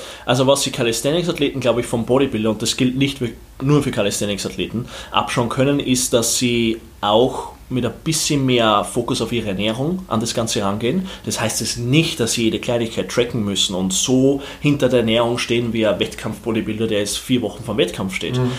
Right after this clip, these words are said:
Speaker 1: Aber wenn sie da ein bisschen ein Auge drauf haben, was nehme ich zu mir und wie fühle ich mich und was ist mein Output mit dem zugeführten im Ernährungsbereich, kann ich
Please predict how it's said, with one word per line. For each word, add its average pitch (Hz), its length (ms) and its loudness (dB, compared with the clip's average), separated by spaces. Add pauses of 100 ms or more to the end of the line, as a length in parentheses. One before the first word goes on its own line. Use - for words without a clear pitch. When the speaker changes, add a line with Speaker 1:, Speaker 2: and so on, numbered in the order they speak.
(240)
Speaker 1:
Aber 117 300 2
wenn 120 160 4
sie - 120 -2
da 98 200 2
ein - 80 -8
bisschen 170 320 2 (220)
ein 107 240 -2
Auge 147 240 4
drauf 104 300 0
haben, 90 360 -2 (520)
was 110 500 0
nehme 120 220 0
ich - 120 -8
zu 131 160 0
mir 170 320 0
und 120 160 -2 (160)
wie 170 320 2
fühle 185 440 4
ich - 160 0
mich 107 340 -4 (100)
und 123 200 0
was 104 240 2
ist 127 120 -2
mein 101 200 -2 (120)
Output - 540 0
mit 117 180 -2
dem 113 160 -2
zugeführten 135 880 0 (100)
im 123 180 0
Ernährungsbereich, 104 800 0 (260)
kann 117 160 2
ich 117 320 -2